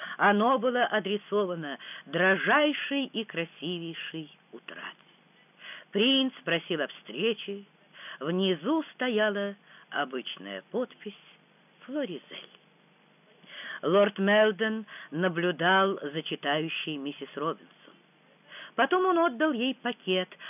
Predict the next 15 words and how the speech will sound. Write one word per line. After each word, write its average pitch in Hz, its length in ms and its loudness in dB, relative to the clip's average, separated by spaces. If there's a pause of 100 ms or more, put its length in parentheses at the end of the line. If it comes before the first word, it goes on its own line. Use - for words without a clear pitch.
(160)
Она 262 340 4
ахнула 311 720 2
от 262 220 -4
радости, 139 960 -2 (220)
увидев 214 640 0
его 202 560 -2 (360)
содержимое. 180 760 -4 (600)
Там 190 320 4
находилась 190 600 -2 (400)
восхитительная 254 880 0
миниатюра 233 800 2 (320)
с - 40 0
изображением 220 800 2
принца 226 580 0
Уэльского 240 880 4